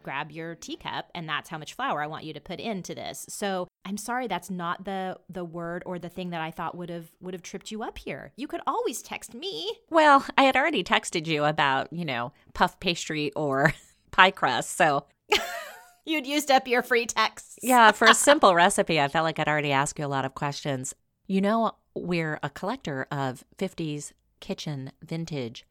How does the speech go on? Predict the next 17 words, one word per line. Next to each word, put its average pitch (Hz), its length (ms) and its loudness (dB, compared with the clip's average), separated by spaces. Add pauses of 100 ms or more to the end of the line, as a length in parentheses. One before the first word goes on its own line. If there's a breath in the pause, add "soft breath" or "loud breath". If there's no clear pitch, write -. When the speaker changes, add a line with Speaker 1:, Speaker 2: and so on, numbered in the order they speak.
(140)
Speaker 2:
dishware. 131 600 -2
So 156 380 2 (100)
Speaker 1:
Oh, 190 60 -2
yeah. 170 280 -2
Speaker 2:
part 311 300 2
of 392 120 0
my 135 120 0
problem 131 500 -4
was 127 280 -2
the 135 160 -2
plethora 208 540 0
of 131 200 0
saucer 147 400 -2
choices 135 460 -4
that 110 120 -4
I 110 100 -4
had. - 580 -6